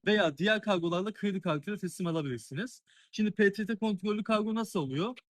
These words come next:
Ürünümüz bu şekilde ahşap bir kolide sizlere gelmektedir.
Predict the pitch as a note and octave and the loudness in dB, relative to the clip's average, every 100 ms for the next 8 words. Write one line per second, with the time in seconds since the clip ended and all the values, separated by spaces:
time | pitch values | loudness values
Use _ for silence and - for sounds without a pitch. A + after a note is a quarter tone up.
0 | _ - A3+ A3 G#3 A3 G3+ A3+ F#3+ F3 | _ 0 2 4 4 0 -2 -2 -2 -4
1 | D#3+ E3 A#3 - _ _ _ F3 F#3 - | -4 -2 -2 -6 _ _ _ 4 4 0
2 | G#3 G#3+ G#3+ F#3+ G3 G#3 G#3 F3+ F#3+ G3 | -2 -4 0 0 0 -4 -4 0 0 2
3 | F3 E3+ - C#3 | 0 0 -4 -8